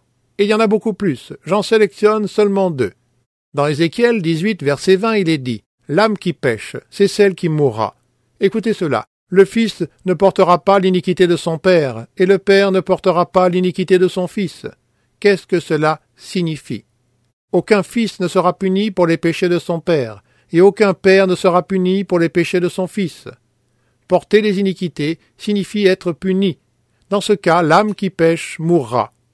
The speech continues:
Il dit, « Fils, vous ne mourrez pas pour les péchés de vos pères. Père, vous ne mourrez pas pour les péchés de vos fils. » Porter les péchés signifiait supporter le châtiment du péché.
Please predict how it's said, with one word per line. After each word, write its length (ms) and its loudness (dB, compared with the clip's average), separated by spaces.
Il 200 -2
dit, « 260 -2
Fils, 460 -6
vous 100 0
ne 80 4
mourrez 360 6
pas 320 2
pour 140 -6
les 100 -2
péchés 340 -2
de 80 -2
vos 140 -2
pères. 580 0
Père, 480 0
vous 100 2
ne 60 4
mourrez 380 6
pas 280 2
pour 140 -4
les 100 -2
péchés 360 -6
de 80 -4
vos 160 -6
fils. » 460 -14
Porter 320 0
les 120 0
péchés 400 -4
signifiait 440 -4
supporter 580 0
le 140 2
châtiment 500 -2
du 100 -6
péché. 440 -8